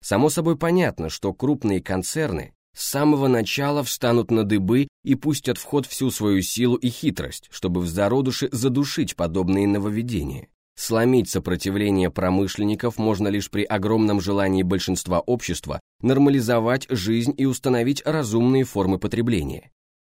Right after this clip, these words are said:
Действенным методом борьбы за разумное потребление может стать массовое движение потребителей, организующих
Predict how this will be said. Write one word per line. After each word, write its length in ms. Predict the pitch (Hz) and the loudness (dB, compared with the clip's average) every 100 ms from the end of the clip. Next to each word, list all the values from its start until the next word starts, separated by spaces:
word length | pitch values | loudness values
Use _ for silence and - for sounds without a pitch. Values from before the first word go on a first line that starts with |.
| _ _ _ - | _ _ _ -6
Действенным 640 | 87 139 175 - 151 143 | 0 2 2 4 4 6
методом 420 | 143 151 127 123 | 6 4 2 2
борьбы 380 | 110 113 107 127 | 2 0 2 0
за 140 | 82 | 0
разумное 500 | 82 82 110 117 87 | -2 0 2 2 2
потребление 680 | 82 90 87 95 139 113 71 - | 0 -2 -2 0 0 0 -2 -2
может 360 | 101 127 143 | 2 2 0
стать 280 | - 160 160 - | -4 -4 -4 0
массовое 600 | 127 131 143 151 147 143 | 2 2 -2 -2 0 0
движение 520 | 113 110 123 117 110 | 0 -2 0 0 0
потребителей, 720 | 92 120 123 131 - 71 - | -4 -4 -2 -2 -2 -10 -8
организующих 880 | - 95 98 95 92 123 120 - 131 | -6 0 2 2 2 0 0 -2 -6